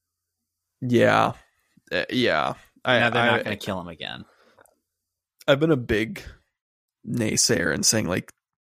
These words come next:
Speaker 1: you can't kill a character twice.
Speaker 2: No, yeah, yes, I think that's where I'm sa-, I think that's where I get it from. You say it all the time. You're like, "They can't, they killed him on screen once. They're not gonna kill him again."
Speaker 1: Well, it just loses all of its emotional value off the first killing then.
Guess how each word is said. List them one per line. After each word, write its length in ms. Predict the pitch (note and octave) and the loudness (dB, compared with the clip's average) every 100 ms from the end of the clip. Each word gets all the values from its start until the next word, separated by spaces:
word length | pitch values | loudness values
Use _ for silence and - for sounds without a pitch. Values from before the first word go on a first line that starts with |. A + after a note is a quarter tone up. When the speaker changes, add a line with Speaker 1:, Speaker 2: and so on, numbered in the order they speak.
| _ _ _ _ | _ _ _ _
Speaker 1:
you 100 | B2+ | 0
can't 260 | - C#3 - | 2 2 2
kill 160 | - | -2
a 40 | - | -2
character 380 | - - - | -4 -6 -8
twice. 600 | - - - - - - - _ _ _ _ _ | -8 -6 -4 0 -2 -2 -12 _ _ _ _ _
Speaker 2:
No, 160 | A#2+ A#2 | 0 2
yeah, 200 | G#2+ G2+ | 4 2
yes, 360 | F#2 G#2 G#2 - | 0 -2 -2 -2
I 120 | G2+ | -4
think 180 | B2+ A2 | -2 0
that's 180 | G2+ | 0
where 80 | G#2 | 0
I'm 80 | F#2+ | -2
sa-, 180 | - G#2+ | -2 -2
I 120 | F#2+ | -2
think 160 | G2+ G#2+ | -2 0
that's 200 | G2 - | -2 0
where 80 | F#2+ | -4
I 40 | |
get 160 | F2 F2+ | -4 -8
it 60 | |
from. 160 | - F2 | -8 -12
You 200 | F#2 G#2+ | -4 -2
say 180 | G#2+ G2+ | 0 0
it 60 | F#2 | -2
all 100 | F2+ | -4
the 60 | F#2 | -4
time. 240 | F#2+ D2+ | -4 -6
You're 80 | D2 | -12
like, 140 | - | -16
"They 80 | - | -10
can't, 220 | - - - - | -4 -6 -6 -16
they 80 | G#3 | -4
killed 200 | E3 F3 | -2 0
him 80 | |
on 100 | D#3 | 0
screen 240 | C#3 C#3+ B2 | 0 -2 -2
once. 180 | A2+ - | -6 -8
They're 100 | - | -6
not 80 | - | -6
gonna 120 | - | -8
kill 120 | A2+ | -8
him 80 | G2+ | -8
again." 160 | F#2+ - _ - - - - | -10 -14 _ -20 -20 -20 2
Speaker 1:
Well, 80 | F3 | 4
it 40 | E3+ | 4
just 180 | A3 | 4
loses 320 | C#3+ C3 B2+ A#2 | 4 4 4 4
all 140 | A#2 | 4
of 80 | A2+ | 2
its 120 | A2+ | 0
emotional 420 | A#2 - - A2+ | -2 -2 -2 -4
value 360 | - C2 E2 D#2 | -2 0 0 0
off 120 | C#2 | -4
the 80 | - | -6
first 320 | - - - | -8 -6 -6
killing 320 | - - B1 C2 | -6 -8 -8 -8
then. 240 | C2 | -8